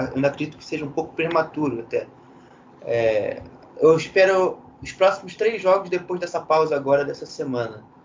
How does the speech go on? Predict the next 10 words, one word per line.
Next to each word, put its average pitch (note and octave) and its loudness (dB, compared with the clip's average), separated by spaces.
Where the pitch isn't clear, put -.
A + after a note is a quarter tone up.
Mas, C3 -2
assim, E3+ -6
o A#2+ -10
que F3 -6
a F3+ -2
gente D#3 -12
tem C#3+ -2
de D3+ -8
primeira E3 -4
impressão D#3+ -4